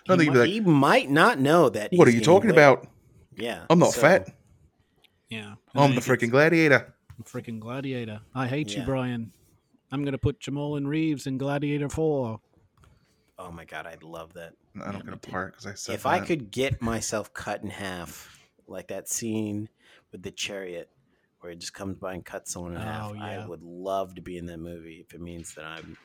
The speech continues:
Speaker 2: killed quickly.
Speaker 3: Mm-hmm. I think that would be pretty cool. To be, or, like, to be in a horror movie where you're killed very quickly or something like that.
Speaker 2: Yeah.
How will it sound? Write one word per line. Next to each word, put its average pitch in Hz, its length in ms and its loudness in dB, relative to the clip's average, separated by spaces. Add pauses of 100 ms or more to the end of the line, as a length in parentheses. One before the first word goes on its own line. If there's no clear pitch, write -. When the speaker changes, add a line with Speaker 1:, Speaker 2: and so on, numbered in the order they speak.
(100)
Speaker 2:
killed 90 340 -12 (180)
quickly. 87 520 -16 (440)
Speaker 3:
Mm-hmm. 117 500 -6 (520)
I 165 80 2
think 175 180 -2
that 131 140 2
would 120 140 0
be 120 80 -2
pretty 107 260 -6
cool. 101 340 -12 (260)
To 131 100 -4
be, 131 80 -6
or, 143 180 4
like, 135 200 0
to 127 40 -6
be 131 120 0
in 120 80 -2
a 110 100 -4
horror 113 220 -4
movie 113 280 -6
where 113 140 -8
you're 113 140 -10
killed 113 320 -12
very 113 200 -12
quickly 120 320 -14
or 117 60 -12
something 117 240 -14
like 117 140 -12
that. 120 200 -12
Speaker 2:
Yeah. 98 180 -14